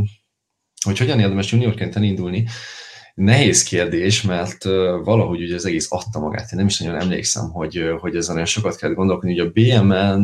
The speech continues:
ugye ott tölt az ember öt, öt és fél évet, hogyha a végig csinálja a mesterképzés is.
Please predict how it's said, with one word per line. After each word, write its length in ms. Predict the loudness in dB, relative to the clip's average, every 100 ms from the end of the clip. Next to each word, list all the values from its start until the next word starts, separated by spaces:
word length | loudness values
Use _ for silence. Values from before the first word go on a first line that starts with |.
| 2 2 -2 -4 -6
ugye 180 | -6
ott 140 | -6 -2
tölt 160 | -2
az 120 | -2 -4
ember 300 | -2 -2 0
öt, 180 | -4 -6 -8 -6
öt 200 | -8 -4
és 200 | -4 -2
fél 200 | -2 0
évet, 360 | 0 0 -2
hogyha 640 | -6 -10 -4 -2 -2 -4 -6
a 340 | -4 -4 -4
végig 320 | -2 2 2 -2 -6
csinálja 280 | -4 -4 0
a 40 |
mesterképzés 680 | 2 4 2 4 4 6 4
is. 140 | 0